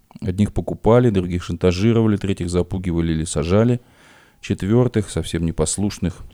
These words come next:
и не желающих вписываться в систему, убивали или выдавливали, предварительно обобрав из страны. Такими успешными наглядными уроками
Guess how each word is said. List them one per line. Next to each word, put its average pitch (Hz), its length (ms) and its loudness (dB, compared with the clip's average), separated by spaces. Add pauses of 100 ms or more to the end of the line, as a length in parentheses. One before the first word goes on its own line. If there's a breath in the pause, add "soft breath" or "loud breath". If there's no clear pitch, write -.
(140)
и 95 140 -2
не 95 100 2
желающих 90 520 0
вписываться 87 520 -4
в - 80 -8
систему, 87 640 -2 (500 soft breath)
убивали 90 540 4
или 90 160 4
выдавливали, 104 720 4
предварительно 85 640 -2
обобрав 85 440 -2
из - 120 -10
страны. - 460 -8 (440)
Такими 123 320 2
успешными 110 540 4
наглядными 92 560 2
уроками 120 500 2